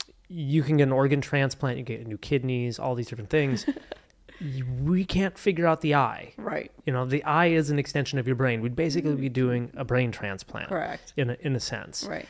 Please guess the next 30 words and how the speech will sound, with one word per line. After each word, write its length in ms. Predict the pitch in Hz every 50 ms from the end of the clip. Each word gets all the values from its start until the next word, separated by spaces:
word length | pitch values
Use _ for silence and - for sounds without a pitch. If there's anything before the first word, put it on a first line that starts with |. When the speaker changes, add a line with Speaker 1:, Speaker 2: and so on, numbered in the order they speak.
| - - - - -
Speaker 1:
So 800 | - - - 151 139 131 127 127 123 120 131 127 - - - - _ _ - -
I 60 | 156
even 160 | 143 139 139
told 140 | - 139 147
them 60 | 127 123
with 100 | 120 -
all 140 | 147 165
the 80 | 180 180
technology, 420 | - 170 - 175 170 165 170 165
we're 140 | 165 151 139
still 320 | - - - 165 143 123 107
hundreds 680 | - - - - - - 147 147 143 135 127 120 -
of 60 | 123
years 360 | 117 120 120 117 113 113 -
away 580 | 113 113 107 113 113 110 107 101 98 101 95 -
Speaker 2:
Sure. 300 | - - 185 165 160 -
Speaker 1:
from 140 | - 143 117
figuring 460 | - - 117 - 104 98 98 - -
that 180 | - - - -
out. 300 | 69 69 - - - -
Speaker 2:
Sure. 380 | - - 170 156 - - 156 - - -
Speaker 1:
So 580 | - - - 143 127 123 120 117 117 113 113 - - _ _ _ _ _ _ _ _ _ _ - _ _ - - _
we 200 | - 147 131 131 117
have 200 | 113 127 131 - -
to 200 | 151 135 131 127
do 220 | 117 113 135 127
what 100 | 127 135
we 100 | 139 131
can 300 | - - 127 123 123 123
now. 300 | 123 139 151 139 - -